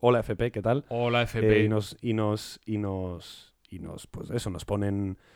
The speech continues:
Speaker 1: ideas para próximos programas, lo que sea. Lo cual está genial. También está aquí Perceban siete en el, en el, en el chat. Joder, eh,
Speaker 2: Lord
Speaker 1: tú
Speaker 2: Percival.
Speaker 1: nos pu-,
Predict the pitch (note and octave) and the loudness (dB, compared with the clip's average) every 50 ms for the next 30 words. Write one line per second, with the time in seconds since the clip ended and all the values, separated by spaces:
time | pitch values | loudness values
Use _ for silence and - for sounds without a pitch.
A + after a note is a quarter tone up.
0 | _ _ - B2 A#2+ A#2 C#3 D3 C#3 C3 C3 - - A#2+ A2 A2+ A2+ - - A2+ | _ _ -4 0 4 6 6 8 8 6 4 2 0 0 0 0 -2 -2 -2 -4
1 | G#2 A#2+ G#2+ G2+ - - G#2+ G2 G2 A#2 D3 D#3+ D#3 D3+ C#3+ C3+ C3 C3 A#2 G#2 | -2 -2 -4 -4 -2 -2 0 2 4 6 8 8 8 8 8 8 6 6 4 0
2 | F2 G2 - - G2+ E2+ - - - - - - - - - - - - - A2+ | -4 -6 -8 -10 -10 -10 -12 -16 -20 -20 -20 -20 -20 -20 -20 -20 -20 -10 -6 -4
3 | A2+ G2+ A2+ A2+ A2+ G#2 - A#2+ G2+ - G#2 F#2+ F#2 F2 E2 - - _ _ _ | -2 2 2 2 2 2 0 -4 -4 -4 -4 -6 -6 -6 -8 -10 -14 _ _ _
4 | _ _ _ - A#2+ A#2+ B2+ C3 - - A#2+ - B2 A2+ - C3 C3 - - A#2+ | _ _ _ 2 2 4 2 2 2 0 0 2 0 2 4 4 2 4 4 4
5 | A#2 A#2+ A#2 G#2 - - A#2+ C3 B2+ D#3 C#3+ B2+ A#2 A2+ A2+ A2 A2 A2 G2+ A2 | 4 4 4 2 2 2 2 4 4 4 4 4 4 4 2 2 0 -2 -2 -2
6 | G#2+ A2 G#2+ G#2 G#2+ G#2+ G#2+ A2+ A2 A2 G#2+ - - C3+ C3+ - - - B2+ B2 | 0 0 0 0 0 -2 -2 -2 -2 -2 -2 -2 -4 -4 -6 -4 -2 0 2 0
7 | A2+ - _ _ _ _ _ _ _ _ _ _ _ _ - B2 A#2+ A#2+ A#2 A#2 | 0 -2 _ _ _ _ _ _ _ _ _ _ _ _ 0 2 4 4 4 4
8 | A#2 A#2 A#2 A2+ - A2 A2 A2 A2 C#3 E3+ - - - C3+ C3 D3 D#3+ D#3 - | 4 4 4 6 6 4 4 4 6 6 6 4 4 2 0 2 2 2 0 0
9 | F3+ - | -2 -6